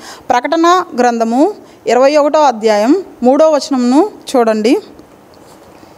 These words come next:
"అప్పుడు ఇదిగో, దేవుని నివాసమును మనుష్యులతో కూడా ఉన్నది. ఆయన వారితో కాపురముండును.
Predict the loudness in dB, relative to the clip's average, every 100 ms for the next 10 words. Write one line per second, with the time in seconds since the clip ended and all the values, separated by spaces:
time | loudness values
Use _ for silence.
0 | -20 -20 -20 -20 -20 -20 -20 -20 -20 -20
1 | -20 -12 -6 -4 0 2 2 2 -2 -8
2 | -8 -2 2 2 2 0 -2 -14 -20 -20
3 | -18 -4 2 4 4 2 4 4 4 2
4 | 2 2 4 4 2 0 -8 -20 -12 -2
5 | 0 2 2 2 2 0 2 2 2 2
6 | 2 0 -2 -4 -10 -20 -10 -2 0 2
7 | 2 2 2 0 -2 0 2 2 0 2
8 | 0 0 2 2 2 0 -2